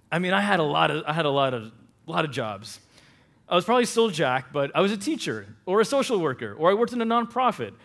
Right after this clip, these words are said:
or as a guidance counselor. Um, and I want, if I wanted to pretend that I was wealthy and successful, I would tell them that I was part of a startup software company, because from nineteen ninety-five to two thousand five, that's where, that you could say that, like, with, like, pretty much and get away with it.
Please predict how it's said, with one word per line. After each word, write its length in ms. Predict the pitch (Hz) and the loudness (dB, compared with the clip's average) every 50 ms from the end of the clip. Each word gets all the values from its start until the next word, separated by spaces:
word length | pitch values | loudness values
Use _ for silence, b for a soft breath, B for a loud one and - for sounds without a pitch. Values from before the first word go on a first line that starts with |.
| B B B | B B B
or 120 | 208 233 | 4 4
as 80 | 233 233 | 4 4
a 60 | 262 | 2
guidance 340 | 247 247 277 294 294 240 - | 0 2 2 2 2 0 -2
counselor. 520 | - 147 123 117 - - 110 104 95 101 - _ b b b b b b b b b b | -2 -2 -2 -2 -6 -10 -12 -14 -14 -16 -20 _ b b b b b b b b b b
Um, 260 | - 143 135 139 156 | -2 -2 -2 0 0
and 80 | 165 190 | 0 0
I 40 | 214 | 0
want, 320 | 208 226 247 262 269 254 | 2 2 2 0 0 -2
if 100 | 180 165 | -2 -2
I 80 | 214 208 | 0 0
wanted 220 | 208 233 240 220 | 2 2 0 0
to 60 | 220 196 | -2 -4
pretend 340 | 196 196 190 214 220 220 214 | -4 -2 0 0 0 0 2
that 80 | 190 | 0
I 60 | 185 | 0
was 180 | 165 160 139 139 | 0 0 -2 -4
wealthy 380 | 131 175 208 214 - - 196 180 | 0 0 0 0 0 -4 -6 -6
and 80 | 165 | -6
successful, 680 | - 160 - - - - 214 - - 143 127 120 117 b b b b b | -6 -10 -10 -10 -8 -8 -8 -8 -8 -8 -8 -8 -8 b b b b b
I 60 | 170 | -2
would 100 | 160 160 | -2 0
tell 120 | 165 226 226 | 2 0 0
them 100 | 226 214 | 0 0
that 60 | 202 | 0
I 40 | 190 | 0
was 100 | 175 156 | -2 -2
part 220 | - - 208 214 | -4 -2 0 0
of 80 | 196 165 | 0 -2
a 60 | 151 | -4
startup 420 | - - - 262 262 240 165 - | -6 -4 -2 0 0 0 0 -4
software 480 | - - 320 330 320 - - 175 151 131 | -4 -2 0 0 0 -2 -2 -4 -4 -4
company, 400 | - - 127 117 - 123 120 117 | -4 -6 -8 -8 -8 -8 -10 -8
because 280 | 123 151 151 185 180 - | -8 -6 -4 -4 -4 -4
from 120 | 185 170 | -4 -4
nineteen 260 | 202 240 262 - 262 | -4 -4 -4 -2 -4
ninety-five 440 | 240 233 220 202 - - 220 214 185 | -2 -2 -2 -4 -4 -2 -2 -2 -2
to 60 | 165 | -2
two 140 | 156 214 226 | -4 -6 -6
thousand 340 | - 214 175 156 143 139 127 | -4 -2 -2 -2 -2 -4 -8
five, 440 | - 247 277 240 165 135 131 117 - b b b b | -6 -4 -2 0 0 0 -2 -4 -10 b b b b
that's 260 | 208 233 233 - 214 | 0 0 0 0 -4
where, 160 | 190 180 175 | -2 -2 0
that 200 | - 185 196 196 | 0 0 0 0
you 120 | 185 185 | -2 -4
could 160 | 170 180 156 - | -4 -4 -4 -2
say 220 | - 233 220 208 | 2 2 4 4
that, 280 | 160 143 123 123 - 139 | 4 4 2 2 -2 -4
like, 140 | 131 127 | -6 -4
with, 160 | 139 135 120 131 | -4 -4 -2 -2
like, 240 | 123 120 113 - | -4 -4 -6 -10
pretty 180 | - - 165 156 | -8 -6 -4 -2
much 380 | 147 143 127 120 - - - - b b b b b b b b b b b b b b b b b b b _ _ _ | -2 -2 -4 -4 -8 -14 -14 -16 b b b b b b b b b b b b b b b b b b b _ _ _
and 140 | - 151 139 | -8 -4 -2
get 80 | 156 143 | 0 0
away 180 | 135 156 180 | 2 2 0
with 140 | 156 120 107 | 0 0 -4
it. 100 | 101 95 | -10 -14